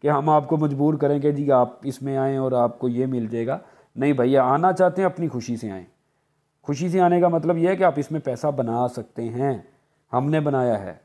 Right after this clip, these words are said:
हमने विड्रॉल लिया है। और ये ख़ास तौर पे आजकल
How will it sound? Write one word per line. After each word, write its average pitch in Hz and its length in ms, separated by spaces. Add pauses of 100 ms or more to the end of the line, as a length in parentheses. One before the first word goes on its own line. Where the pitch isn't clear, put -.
(120)
हमने 127 240
विड्रॉल 143 420
लिया 117 280
है। 92 200 (580)
और 151 160
ये 160 360
ख़ास 151 340
तौर 170 160
पे 185 160
आजकल 143 480